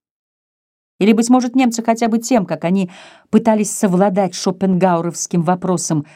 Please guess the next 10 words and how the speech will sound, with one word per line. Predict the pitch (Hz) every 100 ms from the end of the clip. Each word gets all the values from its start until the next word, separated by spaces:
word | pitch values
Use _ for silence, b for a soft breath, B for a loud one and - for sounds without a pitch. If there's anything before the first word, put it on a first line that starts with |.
| B B
продемонстрировали | 185 185 180 170 - 196 190 165
свою | 156 156 160 185
внутреннюю | 160 190 190 165 160
причастность, | 147 156 143 - 262 254 - 117 98 - - b b
близость, | 143 185 285 160 135 - b b
готовность, | - 240 - 277 233 151 135 - _ _ _
потребность | 135 - - 175 277 202 151 131 - - -
решить | 135 139 - 135 - -
эту | - 120
проблему, | - 120 113 123 117 120